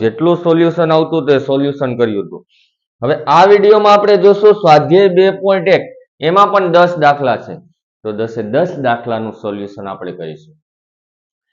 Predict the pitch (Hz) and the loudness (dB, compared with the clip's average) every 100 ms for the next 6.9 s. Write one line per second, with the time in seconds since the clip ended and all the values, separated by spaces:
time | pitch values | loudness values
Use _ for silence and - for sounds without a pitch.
0 | _ _ _ - 113 120 120 120 120 120 | _ _ _ -10 -6 -4 -4 -6 -6 -10
1 | - - 113 117 113 120 113 117 117 117 | -14 -8 -8 -8 -8 -8 -6 -8 -10 -16
2 | _ _ _ _ _ 113 113 117 117 113 | _ _ _ _ _ -4 -2 -2 -6 -8
3 | 113 110 107 107 104 104 113 110 - 113 | -8 -8 -8 -10 -8 -8 -8 -10 -8 -8
4 | 107 110 143 143 147 143 143 139 135 131 | -8 -4 -6 -4 -4 -4 -4 -4 -4 -4
5 | 127 123 123 117 113 110 101 107 117 117 | -4 -4 -4 -6 -6 -8 -10 -8 -6 -8
6 | 117 - _ _ 110 107 123 123 | -10 -18 _ _ -14 -8 -4 -2